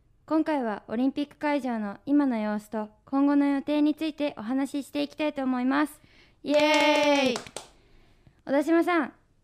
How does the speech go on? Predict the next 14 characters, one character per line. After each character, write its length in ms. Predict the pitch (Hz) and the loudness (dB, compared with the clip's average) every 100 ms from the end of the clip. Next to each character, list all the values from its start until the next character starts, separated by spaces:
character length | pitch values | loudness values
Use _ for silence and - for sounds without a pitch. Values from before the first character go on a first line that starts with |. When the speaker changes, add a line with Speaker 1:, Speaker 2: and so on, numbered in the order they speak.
| _ | _
Speaker 1:
突 120 | 269 | -10
然 260 | 254 277 302 | -2 2 4
で 100 | 302 | 4
す 100 | 294 | 2
が、 200 | 277 226 - | -2 -2 -4
こ 80 | |
こ 60 | 294 | 0
で 80 | 294 | 4
問 200 | 311 320 | 6 6
題 200 | 320 320 | 4 2
で 180 | 320 320 | 2 0
す。 80 | 320 - _ | -2 -18 _
Speaker 2:
は 140 | 311 | -2
い。 120 | 294 | 0